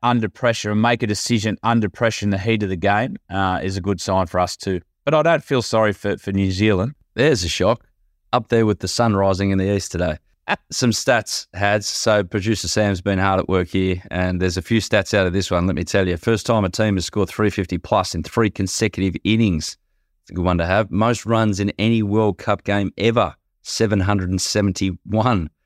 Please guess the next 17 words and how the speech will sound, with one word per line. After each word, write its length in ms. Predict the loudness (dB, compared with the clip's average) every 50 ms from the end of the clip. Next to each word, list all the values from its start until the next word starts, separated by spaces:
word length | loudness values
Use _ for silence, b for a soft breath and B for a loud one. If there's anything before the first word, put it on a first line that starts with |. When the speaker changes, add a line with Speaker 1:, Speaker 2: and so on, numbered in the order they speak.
| _ _ _ _
Speaker 2:
It's 80 | -4
an 80 | -2 0
even 200 | 0 0 2 2
better 180 | 2 4 4
one. 220 | 4 2 2 0 -2 _ _ _ _ _ _ _ _ _ _ -6
Um, 580 | -2 0 0 2 2 0 0 0 0 0 -2 -4 _ _ _ -10
Australia, 440 | -6 0 2 2 4 4 2 0 -2 _ _ -8
it's 160 | -8 -8 -8 -8
twenty-six 640 | -6 -2 0 0 0 0 0 0 -2 -2 0 -2 -4
is 140 | -4 -2 -2
the 60 | 0
most 340 | 0 2 2 0 0 -2 -4
in 80 | -4
any 240 | -2 0 2 2 2
men's 340 | 2 2 2 2 0 0 -2
one-day 640 | -4 -8 -10 -4 -2 0 2 2 2 2 2 2 0
innings 460 | 0 0 0 2 2 2 0 -2 -4